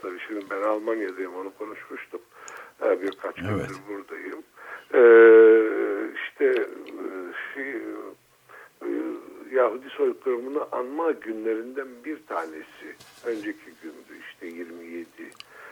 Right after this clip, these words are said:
Speaker 1: e, Ocak'tı ama sadece, e, onun gazetelerde geniş yer edindiğini, e, en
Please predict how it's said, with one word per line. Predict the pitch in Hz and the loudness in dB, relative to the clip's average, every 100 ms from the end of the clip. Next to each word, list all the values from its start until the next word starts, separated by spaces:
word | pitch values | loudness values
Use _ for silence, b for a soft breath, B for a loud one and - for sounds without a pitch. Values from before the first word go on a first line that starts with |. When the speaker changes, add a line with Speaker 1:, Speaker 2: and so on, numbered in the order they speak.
| B 107 | B -2
Speaker 1:
e, | |
Ocak'tı | 92 95 90 156 156 - - 135 156 | 0 0 4 4 4 -2 -6 -2 0
ama | 143 143 143 | 0 0 -2
sadece, | 160 170 165 143 165 156 B B B B - | -4 -4 -4 0 2 2 B B B B 0
e, | |
onun | - 151 160 151 | 6 6 6 6
gazetelerde | 135 127 147 139 131 123 117 123 120 110 110 | 8 8 6 4 8 8 6 2 -2 -4 -6
geniş | 113 110 - | -8 -6 -6
yer | |
edindiğini, | 104 92 82 82 78 76 76 - _ B B B | -6 -6 -10 -16 -16 -16 -16 -18 _ B B B
e, | 117 | -4
en | 98 78 | -2 0